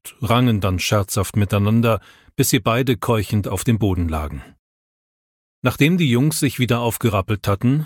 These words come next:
sagte George: "Wir haben ein neues Versteck gebaut. Du musst es allerdings selbst finden. Der einzige Hinweis ist, dass es sich im Garten befindet. Zähl bis hundert, dann darfst du uns suchen.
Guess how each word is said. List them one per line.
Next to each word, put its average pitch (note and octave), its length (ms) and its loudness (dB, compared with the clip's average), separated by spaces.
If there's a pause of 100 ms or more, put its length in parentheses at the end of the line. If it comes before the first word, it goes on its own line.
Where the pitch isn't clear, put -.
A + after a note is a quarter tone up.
(120)
sagte A2 440 0
George: G2+ 540 -2 (460)
"Wir A#2+ 160 2
haben F3 160 2
ein D#3 120 2
neues D3+ 260 0
Versteck D#3+ 340 -2
gebaut. G#2+ 500 -4 (220)
Du C#3+ 80 4
musst F3 240 0
es C#3+ 100 -4
allerdings C3 440 0
selbst - 280 -2
finden. D#2+ 400 -6 (920)
Der - 140 -2
einzige A#2+ 440 2
Hinweis E3 420 2
ist, D#3+ 320 -4
dass D3+ 160 -4
es D3+ 100 -2
sich - 180 -2
im D#3+ 120 4
Garten E3 340 0
befindet. F2+ 680 -4 (460)
Zähl C#3+ 240 2
bis A#2 240 0
hundert, C3 600 0 (220)
dann A#2 140 2
darfst A#2+ 320 0
du D#3 80 2
uns C#3 220 0
suchen. F2+ 420 -4